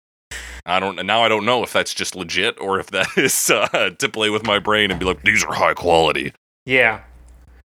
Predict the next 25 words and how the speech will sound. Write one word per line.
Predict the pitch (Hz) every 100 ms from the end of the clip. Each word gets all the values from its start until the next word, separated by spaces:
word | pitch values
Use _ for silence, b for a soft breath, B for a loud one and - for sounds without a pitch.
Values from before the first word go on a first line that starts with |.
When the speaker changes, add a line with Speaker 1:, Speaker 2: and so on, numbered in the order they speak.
| _
Speaker 1:
But, | 170
like, | 175 175 175 - 165
I'm | 170
sure | -
they're | 175 143
fine. | - 113 127 147 135
Like, | 139 143
I'm | 143 170
not | 214 220 - -
super | 151 180 175
picky | 175 175 165 175
about | 165 143 143 135 -
headphones | 139 139 151 151 -
for | 131
casual | - 135 123 127
listening | 117 117 123 123 113
anyway. | 110 135 151 156 160 - _ _ _ -
Speaker 2:
Mm. | 101 101 92 76 73 - - - - - - -
Speaker 1:
Um, | 123 120 120 120
Speaker 2:
Yeah, | 135
Speaker 1:
like, | 147
Speaker 2:
I'll | 156
Speaker 1:
if | 160
I'm, | 156
Speaker 2:
kinda | 170 202